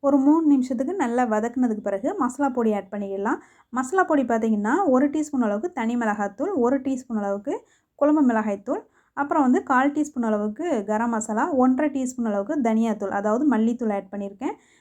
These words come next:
உங்களுக்கு குழம்பு மிளகாய்த்தூள் இல்ல அப்படின்னா, நீங்க நார்மல் மிளகாத்தூளும், அ, தனியாத்தூளும் மட்டும் நீங்க ஆட் பண்ணிக்கலாம். கரம் மசாலாவும் ஒரு கால் டீஸ்பூன் அளவுக்கு ஆட் பண்ணிக்கோங்க. இப்போ இதை வந்து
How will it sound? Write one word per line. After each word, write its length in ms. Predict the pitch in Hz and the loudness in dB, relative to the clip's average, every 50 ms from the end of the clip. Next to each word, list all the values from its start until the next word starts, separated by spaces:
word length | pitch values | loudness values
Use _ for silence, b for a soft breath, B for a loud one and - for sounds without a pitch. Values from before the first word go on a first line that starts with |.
| b b b | b b b
உங்களுக்கு 280 | 285 302 311 302 302 294 | 2 2 4 2 0 0
குழம்பு 300 | - 294 294 330 359 359 | 2 2 2 4 2 2
மிளகாய்த்தூள் 540 | 339 302 294 285 285 277 262 262 294 285 254 | 2 2 2 2 2 0 0 2 2 2 4
இல்ல 200 | 254 254 254 269 269 | 4 4 4 4 2
அப்படின்னா, 340 | 247 214 214 220 220 262 370 427 | 2 2 2 0 2 2 0 0
நீங்க 180 | 392 302 254 233 | 0 0 2 2
நார்மல் 440 | 233 233 247 269 302 330 330 302 247 | 2 2 4 2 2 4 2 2 2
மிளகாத்தூளும், 680 | 240 214 220 220 233 247 226 220 226 226 254 339 494 - b b b b b b | 2 2 0 0 0 -2 -2 -2 -4 -2 -2 -2 -4 -4 b b b b b b
அ, 120 | - 233 233 233 233 226 | -4 -2 0 2 2 2
தனியாத்தூளும் 600 | 220 240 240 247 285 294 277 247 247 240 226 214 | 2 4 4 6 6 6 4 4 2 0 0 0
மட்டும் 200 | 208 202 - 320 | 0 -2 -2 -2
நீங்க 160 | 330 254 226 214 | 0 0 0 0
ஆட் 160 | 202 202 - | -2 -4 -6
பண்ணிக்கலாம். 540 | - 208 202 190 202 196 196 196 220 285 381 370 | -8 -8 -8 -6 -6 -6 -4 -2 -2 -2 0 0
கரம் 260 | 254 226 233 262 277 | 0 0 0 2 2
மசாலாவும் 400 | 277 247 254 214 202 214 285 403 | 0 0 -2 -4 -4 -2 -2 0
ஒரு 140 | 381 294 254 | -2 -2 -2
கால் 220 | - 226 220 220 | 0 0 0 0
டீஸ்பூன் 320 | 220 226 220 220 - 214 202 196 196 202 - | 0 -4 -6 -8 -8 -12 -12 -12 -12 -16 -14
அளவுக்கு 380 | - 208 208 202 202 202 - 381 403 | -8 -6 -6 -4 -6 -8 -10 -6 -4
ஆட் 180 | 294 220 214 - | -4 -6 -6 -8
பண்ணிக்கோங்க. 440 | 214 202 196 190 196 196 196 202 214 - b b b b b b | -10 -10 -10 -10 -10 -10 -8 -10 -10 -12 b b b b b b
இப்போ 220 | 247 254 254 294 285 | -4 -2 2 2 2
இதை 180 | 254 226 233 226 | 4 4 2 2
வந்து 280 | 226 220 220 226 285 | 2 4 4 2 2